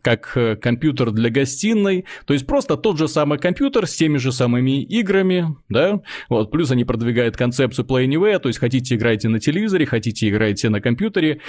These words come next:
хотите, играйте на ноутбуке через, э, удаленные доступ, э, сервис трансляции игр, работает замечательно, кстати.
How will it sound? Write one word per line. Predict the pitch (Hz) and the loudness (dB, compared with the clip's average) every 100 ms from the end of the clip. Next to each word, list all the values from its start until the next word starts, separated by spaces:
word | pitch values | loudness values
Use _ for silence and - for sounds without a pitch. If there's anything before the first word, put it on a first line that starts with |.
| - - | -14 -4
хотите, | 147 151 226 180 165 143 123 | -2 0 -2 0 2 2 0
играйте | 117 156 151 - 131 | 0 0 0 0 2
на | 135 | 2
ноутбуке | 131 135 135 135 214 180 160 | 2 2 0 0 -2 0 0
через, | 139 139 135 120 - | 0 0 0 -2 0
э, | 131 117 110 - | 0 2 -2 -2
удаленные | 120 120 110 117 127 135 127 110 104 98 98 _ _ _ _ _ _ _ - - | 0 0 0 0 0 2 0 0 -2 -2 -6 _ _ _ _ _ _ _ -12 -2
доступ, | 127 170 143 - | 0 0 -2 0
э, | 120 113 110 107 104 104 | 0 2 2 2 0 0
сервис | - 123 107 | 0 0 0
трансляции | - 113 110 123 104 - 117 | -2 -2 0 0 0 0 0
игр, | 131 175 175 131 - - - | 0 0 0 -2 -10 -12 -2
работает | 110 104 113 113 98 | 0 0 0 0 2
замечательно, | 113 107 156 - 131 | 0 0 -2 0 -2
кстати. | - 127 117 - 123 | 0 0 0 0 -4